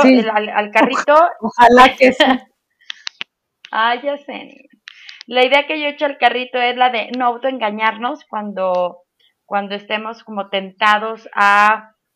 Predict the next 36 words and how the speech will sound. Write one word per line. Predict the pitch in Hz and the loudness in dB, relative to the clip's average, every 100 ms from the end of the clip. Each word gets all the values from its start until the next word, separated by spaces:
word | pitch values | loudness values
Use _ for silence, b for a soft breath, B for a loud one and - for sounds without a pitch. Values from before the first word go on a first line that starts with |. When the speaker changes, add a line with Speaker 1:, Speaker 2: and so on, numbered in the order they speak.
| _ _ _ _ _ _ | _ _ _ _ _ _
Speaker 2:
a, | 226 202 202 - | 2 2 2 -2
a, | 202 196 190 185 190 - | 2 4 4 2 0 -6
pues, | 208 202 | -12 -8
a | 196 | -10
suspender | 208 208 208 208 220 240 | -10 -8 -6 -4 0 2
o | 254 | 4
a, | 226 - | 2 2
a | 185 | -6
más | 214 233 | -4 -6
bien | 262 285 | -6 -2
a, | 277 208 175 - | 0 0 -4 -10
a | - 160 160 156 156 _ _ _ _ _ _ _ _ _ - | -18 -18 -20 -20 -20 _ _ _ _ _ _ _ _ _ -4
aplazar, | 202 208 202 202 240 240 | -4 0 -4 2 0 0
pues, | - 214 214 | -6 -6 -6
a | 175 | -10
dejar | 175 175 196 196 | -10 -6 -6 0
para | 240 214 | 0 0
después | 185 185 202 202 | -2 -10 -6 -6
las | 214 214 | -6 -8
cosas | 208 202 226 311 - _ b b b b _ _ _ - | -8 -4 -2 -2 -6 _ b b b b _ _ _ -14
y, | 226 214 208 208 202 196 202 _ _ | -12 -10 -8 -8 -8 -10 -12 _ _
y | - 226 | -14 -10
que | - 262 | 2 2
esto | 277 277 285 269 427 - _ _ _ | 2 0 2 2 0 -6 _ _ _
de | 190 220 | -6 -6
no | 220 240 254 254 | -4 -2 -2 0
procrastinar | 285 277 233 202 _ 202 202 208 247 302 | -6 -4 -6 -6 _ -16 -8 -4 -4 -6
es | 233 220 | -12 -14
un | 233 233 | -14 -10
acto | 226 - 226 | -12 -10 -10
de | 214 | -6
autocuidado. | 190 180 175 180 175 175 170 | -8 -8 -16 -14 -8 -6 -8
O | 170 | -10
sea, | 208 | -10
esa | 208 226 | -8 -8
parte | 220 208 208 220 294 | -8 -8 -10 -12 -12